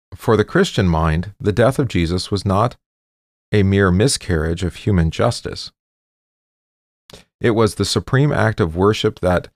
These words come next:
endowed all mankind with God's justice.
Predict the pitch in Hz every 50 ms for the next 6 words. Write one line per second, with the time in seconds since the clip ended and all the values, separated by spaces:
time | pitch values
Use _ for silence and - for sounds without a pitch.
0 | _ _ _ _ _ - 101 98 87 98 95 98 98 - - - - 107 120 139
1 | 156 156 135 135 - 117 117 117 113 - - 101 92 85 80 85 90 90 - -
2 | 90 101 101 92 82 - - - - - - 80 71 - - - - - - -
3 | -